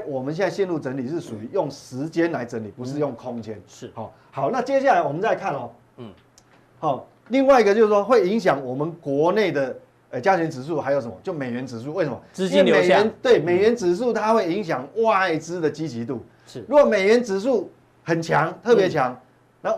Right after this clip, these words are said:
Speaker 1: 外资相对买台股，它就会比较保守。
Speaker 2: 对。
Speaker 1: 好，因为这个汇率的关系嘛。
Speaker 2: 嗯。
Speaker 1: 那如果美元它是弱势的，
Speaker 2: 嗯。
Speaker 1: 那当然它就买的意愿会比较高。
Speaker 2: 对。
Speaker 1: 那我们看哦，最近来讲哦，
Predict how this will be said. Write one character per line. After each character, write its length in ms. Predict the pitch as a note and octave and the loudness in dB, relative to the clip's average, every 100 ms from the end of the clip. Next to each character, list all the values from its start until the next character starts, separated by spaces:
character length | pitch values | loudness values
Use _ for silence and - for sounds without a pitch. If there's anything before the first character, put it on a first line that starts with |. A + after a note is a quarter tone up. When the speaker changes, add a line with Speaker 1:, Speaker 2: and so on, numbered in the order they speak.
| B3 | 2
Speaker 1:
外 200 | G#3+ G3 | 2 0
资 220 | G3 G#3 | -4 -2
相 220 | G3 G3 | -2 2
对 120 | G3+ | 2
买 200 | D#3+ C3 | 2 -2
台 200 | A#2+ C3+ | -2 0
股， 200 | D#3+ C3 | 0 -4
它 180 | A#2 D3+ | -4 -4
就 180 | D3+ D3+ | -2 -2
会 160 | D#3 | 0
比 160 | C#3 A#2 | -2 -2
较 200 | G#2 C3+ | -4 -4
保 220 | A#2 A2+ | -4 -6
守。 200 | C#3 - - - | -8 -10 -14 -12
Speaker 2:
对。 160 | C3 - _ | -10 -12 _
Speaker 1:
好， 180 | B2 A#2+ | -10 -8
因 140 | E3+ | -6
为 160 | E3 C3+ _ | -6 -8 _
这 100 | - | -8
个 120 | D#3 C#3 | -6 -2
汇 180 | F3+ | 0
率 140 | D#3+ D#3+ | 0 0
的 80 | B2 | 0
关 200 | C3+ C3 | -2 -4
系 160 | A#2+ | -8
嘛。 100 | A#2 | -6
Speaker 2:
嗯。 120 | E3 D#3+ _ - | -8 -12 _ 0
Speaker 1:
那 120 | A3+ | 2
如 120 | C#4 | 6
果 120 | C#4+ G3 | 6 6
美 160 | F3+ | 4
元 260 | F3 F#3 G#3 - _ _ | 4 4 2 -10 _ _
它 220 | - A3+ | 4 4
是 220 | A3+ A3+ | 4 -2
弱 220 | G3 C4 F3+ | 2 4 4
势 220 | F3 F#3+ | 2 -4
的， 180 | C3+ G2+ - | -6 -8 -12
Speaker 2:
嗯。 120 | C3+ C#3 | -12 -6
Speaker 1:
那 80 | |
当 140 | E3 E3+ | 0 0
然 100 | D#3+ | 0
它 160 | E3 | -4
就 260 | D#3+ F3 E3+ - _ _ _ _ _ | -2 -2 -2 -8 _ _ _ _ _
买 160 | C#3 C#3+ | -4 0
的 100 | E3+ | 0
意 100 | G#3 | 2
愿 120 | G3+ | 2
会 100 | F#3 | 0
比 60 | A#2+ | -2
较 120 | C3+ | -4
高。 240 | B2 A2+ - - | -4 -8 -10 -8
Speaker 2:
对。 80 | B2 | 0
Speaker 1:
那 100 | C#4 | 2
我 60 | |
们 80 | G3 | 2
看 180 | B3 A3 | 0 0
哦， 180 | C#3+ - - _ _ - | -2 -6 -14 _ _ -4
最 120 | D4 | -2
近 140 | C#4 | 2
来 140 | A3 G#3 | 2 4
讲 200 | F3+ C3 | 2 0
哦， 180 | A#2+ G#2+ | -4 -10